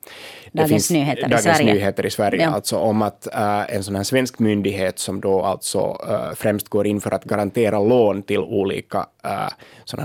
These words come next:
Speaker 2: här bistånd, så att säga biståndslån till olika projekt, äh,
Speaker 1: Mm.
Speaker 2: så har nu givit, äh, garantier på flera hundra miljoner euro till ett sånt här järnvägsprojekt i Turkiet. Och det har man
Speaker 1: Mhm.
Speaker 2: gjort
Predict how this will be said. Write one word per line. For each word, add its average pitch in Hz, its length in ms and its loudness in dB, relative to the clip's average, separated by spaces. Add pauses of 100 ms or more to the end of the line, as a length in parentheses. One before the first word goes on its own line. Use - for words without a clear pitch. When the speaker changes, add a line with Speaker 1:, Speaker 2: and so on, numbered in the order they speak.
Speaker 2:
här 90 60 -4 (140)
bistånd, 110 720 -2
så 117 80 2
att 98 100 0
säga 95 180 0
biståndslån 101 1080 0
till 101 120 0
olika 95 500 -2
projekt, - 720 -6
äh, - 340 0
Speaker 1:
Mm. 147 140 -2 (1040)
Speaker 2:
så - 180 0
har 107 200 2
nu 107 220 4
givit, 101 440 2 (160)
äh, 95 340 -2
garantier 101 720 -2
på - 360 -4
flera 101 320 0
hundra 98 520 -4
miljoner - 640 -8
euro - 400 -6 (260)
till 101 260 0
ett - 120 -12
sånt - 140 -10
här 110 160 -4
järnvägsprojekt - 800 -4
i - 40 -6
Turkiet. - 540 -10 (380)
Och - 220 -8
det 110 80 4
har 110 120 4
man 104 140 2
Speaker 1:
Mhm. 104 80 2
Speaker 2:
gjort 107 320 2